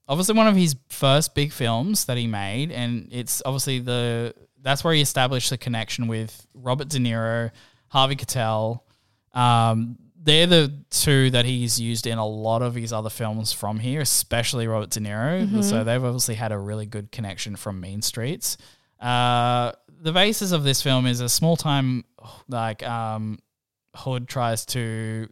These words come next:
Speaker 1: keep peace between his friends Johnny and Johnny's creditors. So it's just, like, um, a balancing act between, like, the mob and, like, some other people as well that are in the film. It looks like it's got a bit of comedy based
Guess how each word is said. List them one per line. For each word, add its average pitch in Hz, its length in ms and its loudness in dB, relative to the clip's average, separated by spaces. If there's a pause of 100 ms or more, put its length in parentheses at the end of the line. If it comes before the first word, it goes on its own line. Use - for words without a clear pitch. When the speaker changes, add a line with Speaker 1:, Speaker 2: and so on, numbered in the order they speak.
Speaker 1:
keep - 180 -2
peace 151 200 2
between 131 260 0
his 120 100 -2
friends 117 320 -2
Johnny 113 360 -6
and 107 180 -8
Johnny's 101 240 -8
creditors. - 600 -10 (400)
So 131 120 0
it's 127 120 2
just, 143 180 2
like, 131 280 2
um, 120 440 2
a 123 80 -4
balancing 120 420 0
act 104 220 -10
between, 104 640 -6 (400)
like, 113 140 -8
the 120 80 0
mob 107 380 -2
and, 110 180 -8
like, 104 200 -8
some 113 280 -4
other 107 160 -4
people 101 340 -8
as 98 100 -10
well 101 280 -8
that - 100 -14
are - 80 -12
in - 80 -10
the - 60 -12
film. 170 480 4
It 139 80 4
looks 180 180 4
like 185 140 4
it's 165 80 0
got 156 120 4
a 147 40 4
bit 143 120 0
of 120 80 -4
comedy 123 400 0
based 110 580 -4